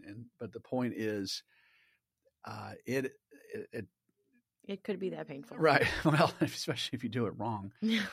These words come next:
Speaker 1: Um, let's talk about number two that's related to that. So,
Speaker 2: Um, our attorneys have actually waited hours in front of a judge to get one privilege for one client signed.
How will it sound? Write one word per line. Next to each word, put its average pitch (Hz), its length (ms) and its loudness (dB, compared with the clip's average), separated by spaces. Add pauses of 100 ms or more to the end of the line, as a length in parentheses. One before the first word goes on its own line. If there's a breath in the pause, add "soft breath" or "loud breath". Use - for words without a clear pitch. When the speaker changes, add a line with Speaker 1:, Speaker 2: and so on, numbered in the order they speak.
(260 loud breath)
Speaker 1:
Um, 117 280 0 (560)
let's 151 160 6
talk 165 120 8
about 143 160 6
number 139 200 4
two 143 360 6
that's 107 200 0
related 131 380 2
to - 120 -8
that. 104 240 -10 (100)
So, 104 300 -8 (120)
Speaker 2:
Um, 170 320 -4
our 165 260 2
attorneys 170 540 -6
have 165 240 -4
actually 170 420 -4
waited 170 280 -2
hours 160 560 0
in 160 120 -8
front 160 160 -4
of 156 60 -6
a 156 60 -4
judge 151 420 -6
to 170 120 -4
get 151 280 -2
one 156 240 -4
privilege 151 640 -8
for 151 160 -2
one 151 220 -2
client - 380 -10
signed. - 160 -20